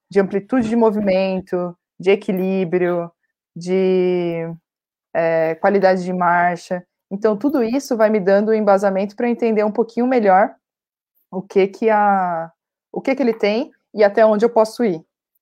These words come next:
se eu não tiver essa, essa conversa prévia, mas a ideia é essa.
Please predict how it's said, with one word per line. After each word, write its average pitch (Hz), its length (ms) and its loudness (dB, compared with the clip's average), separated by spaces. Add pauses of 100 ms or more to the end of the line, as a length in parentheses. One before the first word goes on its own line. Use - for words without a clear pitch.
(180)
se - 160 -6
eu 185 80 2
não 190 100 -2
tiver 185 440 0
essa, 175 420 -4
essa 190 180 -8
conversa 190 400 -4
prévia, - 380 -6
mas 175 260 -10
a 190 100 -6
ideia 185 340 -6
é 170 160 -6
essa. - 240 -18